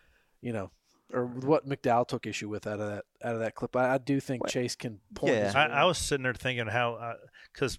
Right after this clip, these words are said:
Speaker 3: McDowell, I don't even think has Twitter on his phone. I think he just borrowed his P R guy's phone. Like, "Hey, let me get that for a
Speaker 1: Yeah.
Speaker 3: second." Like, "Hey, did you see this?"
Speaker 1: But, I mean,
Speaker 3: Let
Speaker 1: if
Speaker 3: me,
Speaker 1: you,
Speaker 3: let me
Speaker 1: you
Speaker 3: fire
Speaker 1: think about it,
Speaker 3: something
Speaker 1: you
Speaker 3: off.
Speaker 1: have four races. That's eight. That's, that's eighty stage points. That's
Speaker 2: Dude,
Speaker 1: opportunity for eighty stage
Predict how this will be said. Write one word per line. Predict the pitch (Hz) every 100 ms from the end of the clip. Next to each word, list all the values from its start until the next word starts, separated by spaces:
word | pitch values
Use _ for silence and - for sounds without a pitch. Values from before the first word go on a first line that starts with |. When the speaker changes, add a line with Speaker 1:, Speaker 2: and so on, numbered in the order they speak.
| - 120
Speaker 3:
McDowell, | 120 135 156
I |
don't | 127 117
even | 107
think | 110
has | 107
Twitter | - 120 110
on | 101
his | -
phone. | 123 117
I |
think | - 110
he |
just | 95 82
borrowed | 104 110
his | 98
P | - 113
R | 107
guy's | 98 -
phone. | 104
Like, | 104 170
"Hey, | 135
let | 110
me |
get | 104 101
that | 101 -
for | 101
a |
Speaker 1:
Yeah. | 120
Speaker 3:
second." | 110 98 101 - - _ _ - -
Like, | 110 107
"Hey, | 131
did | 110
you | 120
see | - 147
this?" | 170 156 _ _ _ 156
Speaker 1:
But, | 185
I |
mean, | 165 190
Speaker 3:
Let |
Speaker 1:
if | 196
Speaker 3:
me, |
Speaker 1:
you, | - 113
Speaker 3:
let | 104
me | 180
Speaker 1:
you |
Speaker 3:
fire | 104
Speaker 1:
think | 185 214
about | 139
it, |
Speaker 3:
something | 143 151
Speaker 1:
you |
Speaker 3:
off. | 143
Speaker 1:
have | -
four | 175 143
races. | 143 160 135
That's | 139 127 - -
eight. | 147 156 - -
That's, | 139 - - _
that's | 139 - -
eighty | 135 151 156
stage | - - 131 127 -
points. | - 92 - - _ _ _ _ _ _ - - -
That's | 127 117
Speaker 2:
Dude, | 101
Speaker 1:
opportunity | 147 156 - 151 143
for | 127 -
eighty | 131 131
stage | 123 113 104